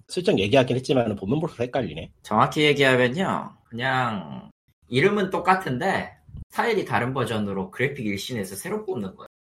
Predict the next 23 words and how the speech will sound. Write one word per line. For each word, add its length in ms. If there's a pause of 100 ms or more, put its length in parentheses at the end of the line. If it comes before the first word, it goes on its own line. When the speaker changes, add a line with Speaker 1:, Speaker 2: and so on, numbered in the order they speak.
(100)
Speaker 1:
그러니까 180
다른 220
게임이 220
나오는 360
거죠? 440
기존 260
데이터 280
가지고 260
뭐 100
하는 160
게 80
아니고. 400 (420)
Speaker 2:
기존 280
데이터, 400 (420)
그러니까 360
기존 680
자기 300
서버는 600
그대로 340
유지는 380
할 140
수 140
있는데요. 600